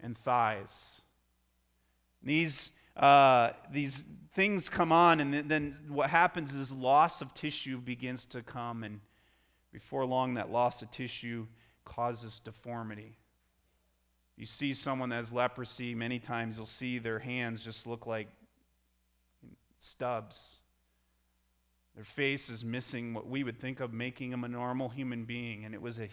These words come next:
hideous disease.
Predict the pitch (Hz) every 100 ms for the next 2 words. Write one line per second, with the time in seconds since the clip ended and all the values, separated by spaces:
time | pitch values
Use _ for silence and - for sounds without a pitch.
0 | - 139 131 117 104 - - - _ _
1 | _ _ _ _ _ _ - 107 104 107
2 | 80